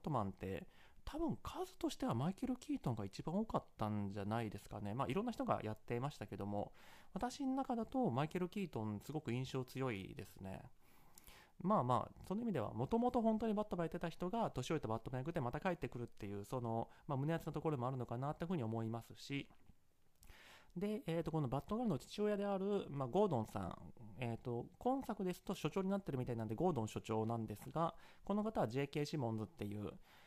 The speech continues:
えーと、まあ、この方もすごく有名な方ですね。マイケル・キートンもこのジェイケー シモンズも確か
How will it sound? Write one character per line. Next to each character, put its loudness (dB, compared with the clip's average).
え -6
ー -8
と、 -6
ま 2
あ、 0
こ 0
の 4
方 4
も 2
す 0
ご 0
く 2
有 2
名 2
な 0
方 0
で -2
す -16
ね。 -6
マ 0
イ -2
ケ 0
ル・ 2
キ -2
ー -2
ト 0
ン 2
も -2
こ -4
の -2
ジ -2
ェ -4
イ -4
ケ -2
ー 0
シ -2
モ 2
ン -2
ズ -6
も -2
確 -10
か -2